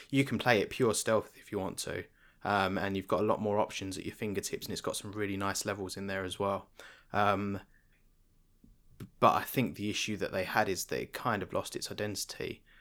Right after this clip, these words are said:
because they were trying to cater to, to this broader audience with the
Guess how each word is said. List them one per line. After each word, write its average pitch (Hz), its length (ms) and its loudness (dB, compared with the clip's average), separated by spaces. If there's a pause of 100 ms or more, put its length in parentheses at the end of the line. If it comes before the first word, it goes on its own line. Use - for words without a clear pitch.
because - 280 -4
they 92 80 2
were 90 80 0
trying 98 260 -2
to - 80 -12
cater - 400 -2
to, 101 80 -6
to - 180 -8
this 95 160 -2
broader 101 400 0
audience 92 500 -2
with - 140 -10
the 92 340 -2